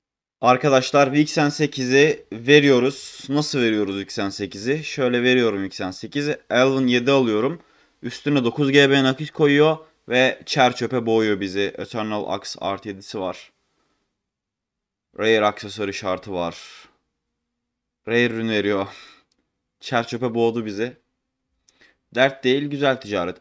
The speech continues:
Elven yedi. Hayırlı uğurlu olsun diyelim. Dokuz G B üzerine Vixen sekizimizi veriyoruz. Elven yediyi en kötü zaten, e, on altı G B'den satarız. Dokuz G B üstüne aldığın zaman yirmi beş yapıyor.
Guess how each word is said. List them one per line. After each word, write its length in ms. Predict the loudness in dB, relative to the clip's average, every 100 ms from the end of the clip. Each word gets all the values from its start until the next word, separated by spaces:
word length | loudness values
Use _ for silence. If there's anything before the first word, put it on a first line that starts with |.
| -2
Elven 400 | 0 0 -2 0
yedi. 500 | 2 2 0 -2 -8 _ _ _ _ _ _
Hayırlı 420 | -2 0 0 0
uğurlu 320 | 0 0 2
olsun 360 | 0 -2 -8 -6
diyelim. 340 | -4 -4 -8 -14 _ _ _ -10
Dokuz 280 | -8 -6 -2
G 220 | 0 0
B 40 |
üzerine 380 | -2 -4 -6 -6
Vixen 280 | -6 -8 -12
sekizimizi 520 | -12 -14 -12 -10 -4
veriyoruz. 480 | -2 -2 -2 -6 -14 _ _ 0
Elven 380 | 2 4 2
yediyi 580 | 2 2 2 2 0 -2 _ _ 0
en 180 | 0
kötü 380 | 0 -6 -4 -4 0
zaten, 520 | 0 0 -2 -6 -8 _ _ _ _ _ -6
e, 460 | -2 0 -2 -4 -4
on 120 | 0
altı 240 | 0 0
G 200 | 0 2
B'den 240 | 2 -2 -4
satarız. 640 | -6 -4 -4 -4 -8 -20 _
Dokuz 280 | -8 -8 -2
G 200 | 2 2
B 120 | 2
üstüne 380 | -2 -6 -8 -8 -8 -4
aldığın 380 | 0 0 -2
zaman 280 | -4 -2 -2
yirmi 280 | -2 0 2
beş 200 | 0 -2
yapıyor. 380 | -10 -4 -4